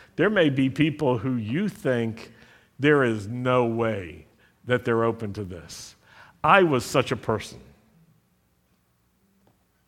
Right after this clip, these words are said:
And if you looked at me and talked to me, you would know, no way. And God got a hold of me anyway. Verse seventeen,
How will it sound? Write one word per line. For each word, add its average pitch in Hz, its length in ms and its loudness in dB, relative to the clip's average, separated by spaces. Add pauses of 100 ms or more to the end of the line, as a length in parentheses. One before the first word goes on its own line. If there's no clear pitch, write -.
(400)
And 117 140 -2
if 120 160 -2
you 123 120 0
looked 151 300 0
at 151 140 -6
me 127 280 0
and 110 140 -4
talked 127 300 0
to 143 80 -4
me, 110 320 -2 (340)
you 139 180 2
would 139 280 0
know, 107 400 0 (640)
no 120 960 -2 (320)
way. 107 680 -2 (2500)
And 123 160 -4
God 110 260 2
got 104 180 -4
a 107 40 -8
hold 104 180 -6
of 110 60 -4
me 110 180 -4
anyway. 113 300 -8 (2000)
Verse 139 220 0
seventeen, 131 520 2